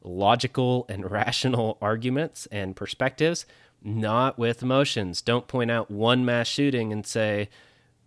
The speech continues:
"For this reason, we need to take away everybody's guns." No, that's not really gonna hold up. That's not a very logical argument. One event or even two events or five events is not enough to say, "Let's make this drastic change in society."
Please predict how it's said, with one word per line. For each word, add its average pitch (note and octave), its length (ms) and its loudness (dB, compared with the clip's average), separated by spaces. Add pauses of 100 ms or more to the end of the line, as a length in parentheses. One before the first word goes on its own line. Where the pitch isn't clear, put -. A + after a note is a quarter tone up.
"For G#2+ 160 -4
this C#3+ 440 0
reason, D3 440 4
we C3 100 4
need B2+ 160 2
to - 80 -2
take B2+ 140 0
away A#2+ 120 4
everybody's A2+ 320 -2
guns." B2 500 -2
No, B2+ 280 2
that's G2+ 240 -6
not A2 340 0
really G2+ 280 -2
gonna F#2+ 180 -2
hold F#2 320 -6
up. A#2 260 2
That's - 220 -12
not G2 240 -2
a G2 60 -2
very F#2+ 240 -4
logical F#2 760 -4 (100)
argument. A#2+ 520 0 (400)
One A2 720 4
event G#2 500 -2
or G#2 140 -2
even G2 380 -2 (240)
two D#3 160 6
events A2+ 300 0
or A2+ 80 -2
five D3+ 340 0
events G#2 400 -2 (300)
is A2 120 -4
not A#2 300 2
enough A2 320 0
to G#2+ 100 -6
say, G2+ 560 0 (220)
"Let's A2 300 -2
make A2 160 0
this G#2 160 -4
drastic A2+ 720 -2
change A2 320 0
in G2 80 -6
society." B2 640 0